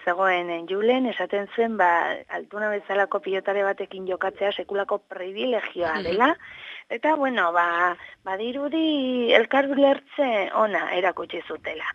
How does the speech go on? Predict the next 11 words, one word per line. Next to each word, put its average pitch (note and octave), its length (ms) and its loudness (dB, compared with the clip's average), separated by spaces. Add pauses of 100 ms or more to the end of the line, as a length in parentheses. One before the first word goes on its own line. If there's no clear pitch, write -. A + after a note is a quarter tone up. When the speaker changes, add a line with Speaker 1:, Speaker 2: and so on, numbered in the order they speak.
(360)
Speaker 1:
Hamasei G3 460 -6
eta F#3+ 260 -2
hogeita F3+ 280 -4
bi B3 240 0
irabazi G3+ 520 0
zieten F#3+ 460 -2
Urrutiko F3+ 460 -2
Etxeari F3 420 -2
eta E3+ 220 -2
Ladis F3+ 360 -2
Galarzari, F3+ 680 -2